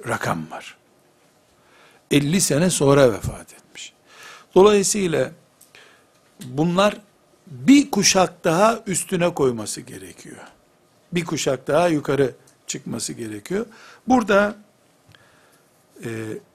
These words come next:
İbn Ebi Şeybe'yi inceliyoruz. "Haddesena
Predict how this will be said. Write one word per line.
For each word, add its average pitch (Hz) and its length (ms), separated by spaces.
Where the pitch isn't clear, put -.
İbn 202 200
Ebi 196 280
Şeybe'yi 165 560
inceliyoruz. 131 840
"Haddesena 170 920